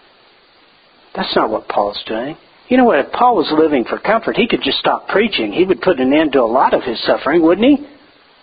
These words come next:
That's not what Paul's talking about. Paul's talking about living in the expectancy, in the reality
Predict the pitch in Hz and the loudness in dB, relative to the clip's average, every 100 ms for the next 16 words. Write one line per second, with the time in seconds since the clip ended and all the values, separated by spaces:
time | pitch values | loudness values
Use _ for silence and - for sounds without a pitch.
0 | _ _ _ - 285 330 285 233 - 196 | _ _ _ -2 0 2 2 2 0 0
1 | 185 - - 170 165 170 147 165 202 247 | 0 0 0 0 2 0 2 2 4 2
2 | - - - - - - - - 294 349 | -2 -18 -20 -20 -20 -16 -10 0 4 4
3 | - 311 277 269 233 233 226 214 302 330 | 2 0 0 0 2 2 2 2 2 2
4 | 294 269 240 220 220 - - 320 320 - | 2 2 2 2 2 -2 0 2 2 0
5 | 254 208 262 220 - 311 277 240 226 247 | -2 0 -2 0 0 0 2 0 2 2
6 | 240 214 294 359 370 277 - - 214 262 | 2 0 2 4 4 2 0 -2 2 2